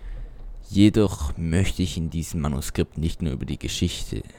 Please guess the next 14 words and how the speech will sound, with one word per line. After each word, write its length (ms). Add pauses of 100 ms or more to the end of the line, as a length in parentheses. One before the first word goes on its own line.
(680)
um 140
die 120
Entstehung 480
der 140
Zeitoptik 840
sprechen, 600 (720)
welche 200
den 140
meisten 340
vermutlich 380
schon 200
längst 280
bekannt 400
war, 160